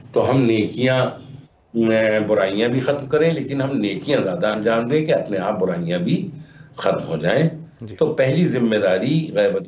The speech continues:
Speaker 1: कुबरा में तो हमारी ये बनती है, सबसे अहम और सबसे हमारी नज़र में
Speaker 2: जी, बेशक।
Speaker 1: और आपकी नज़र में या की नज़र में क्या हो ये हम नहीं कह सकते, लेकिन मेरी नज़र में और जिसकी मैं खुद भी कोशिश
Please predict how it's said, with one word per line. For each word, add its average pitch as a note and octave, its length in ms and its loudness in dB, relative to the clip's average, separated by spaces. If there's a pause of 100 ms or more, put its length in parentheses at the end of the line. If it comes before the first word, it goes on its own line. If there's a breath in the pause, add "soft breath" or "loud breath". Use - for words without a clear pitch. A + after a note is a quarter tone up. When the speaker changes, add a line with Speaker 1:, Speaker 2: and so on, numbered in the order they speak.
(100)
Speaker 1:
कुबरा F#2+ 280 0
में A#2 160 -2
तो - 80 0
हमारी F2 480 -2 (440 loud breath)
ये F#2 120 0
बनती D#2 340 -2
है, A#2 60 0
सबसे - 580 0
अहम C3+ 280 2
और C3+ 100 2
सबसे - 340 -4
हमारी A#2+ 320 2
नज़र D#2+ 340 -2
में C3+ 200 -8 (120)
Speaker 2:
जी, A#2 180 -10
बेशक। G#2 80 -4
Speaker 1:
और F#2 380 0 (220)
आपकी E2+ 300 -4
नज़र F#2 220 -2
में F2+ 220 -2
या F#2 80 0
की F#2 580 -8
नज़र F2 120 0
में F2+ 220 -2
क्या A2 140 0
हो - 400 0 (280 loud breath)
ये G#2+ 100 0
हम F2+ 120 2
नहीं - 180 2
कह F#2 120 2
सकते, E2+ 340 -2
लेकिन D#3 260 2
मेरी D#3+ 260 4
नज़र G#2+ 260 2
में C3+ 300 -2 (200)
और A#2 220 0
जिसकी A2+ 320 -4
मैं C3 300 2
खुद B2 140 0
भी D#3 180 0
कोशिश C#3+ 600 -2